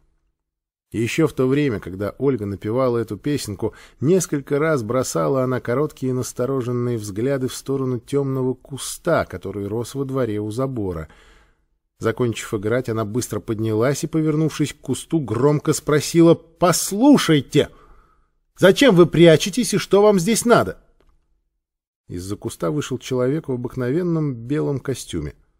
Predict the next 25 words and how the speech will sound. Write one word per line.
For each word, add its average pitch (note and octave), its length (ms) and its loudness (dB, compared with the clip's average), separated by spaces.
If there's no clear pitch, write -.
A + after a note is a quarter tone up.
Он F#2+ 160 -8
наклонил A2 460 -2
голову D#3+ 420 0
и D3+ 80 2
вежливо C3+ 400 0
ей C3 240 0
ответил: A2+ 480 -4
"Я D#3+ 440 4
не G3+ 120 2
прячусь. - 560 0
Я G2 220 -4
сам G#3 300 2
немного F2 400 -4
артист. - 420 -16
Я G3+ 120 2
не F#3+ 120 2
хотел F#3 360 0
вам E3+ 200 2
мешать, F3+ 500 0
и A2 260 -8
вот G3+ 240 2
я D#3+ 160 4
стоял D#3 440 0
и B2+ 40 0
слушал". - 440 -10